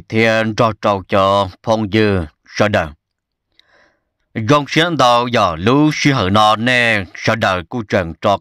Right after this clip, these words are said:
các đồ cổng cú đùa thiên. Cú bà tiết chia xia hay tiệt xua tù. Đồ cổng cú nhó trâu lũ suy hở nó là dùa tàu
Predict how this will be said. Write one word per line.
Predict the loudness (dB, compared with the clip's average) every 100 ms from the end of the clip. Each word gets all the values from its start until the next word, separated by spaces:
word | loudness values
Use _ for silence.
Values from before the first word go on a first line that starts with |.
| -2
các | -2
đồ | -4
cổng | -4 -2 -2
cú | -6 -4
đùa | 0 0
thiên. | 0 0 0 0 -4 _ _ _ _ _ _ _ _ _
Cú | -2 0
bà | 2 0
tiết | -2 -4
chia | -2 -2
xia | 0 0 2 0 -2
hay | -4 -4
tiệt | -2 -4 -4
xua | -2 -2
tù. | 0 0 0 0 -4 -8 _ _ _ _
Đồ | 0 2 0
cổng | 0 -2 -2
cú | -4 -2 0
nhó | 2 2 0
trâu | -2 -2
lũ | 0 0 0
suy | 0 -2
hở | 0 0
nó | 2 2 2
là | 2 2 0 -6 -12 -20 _
dùa | -2 0 2
tàu | 0 -4